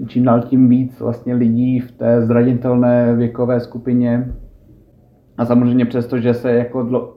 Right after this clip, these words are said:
celkově zlepšuje ten zdravotní stav té populace, tak prostě je víc těch lidí z té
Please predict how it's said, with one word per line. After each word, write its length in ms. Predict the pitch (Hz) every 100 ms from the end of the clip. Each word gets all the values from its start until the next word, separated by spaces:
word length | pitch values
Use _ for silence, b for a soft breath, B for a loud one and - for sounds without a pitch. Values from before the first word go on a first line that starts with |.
| _
celkově 400 | - 123 113 120
zlepšuje 420 | 117 113 - 131 127
ten 180 | 131
zdravotní 420 | 123 127 123 127 123
stav 220 | - 120
té 140 | 131
populace, 480 | 120 120 123 120 123
tak 160 | 117 117
prostě 280 | 117 -
je 180 | 120 117
víc 280 | 117 117 -
těch 220 | 120 117
lidí 360 | 120 117 117 117 B B B
z 240 | 117 113 -
té 600 | _ 117 117 117 113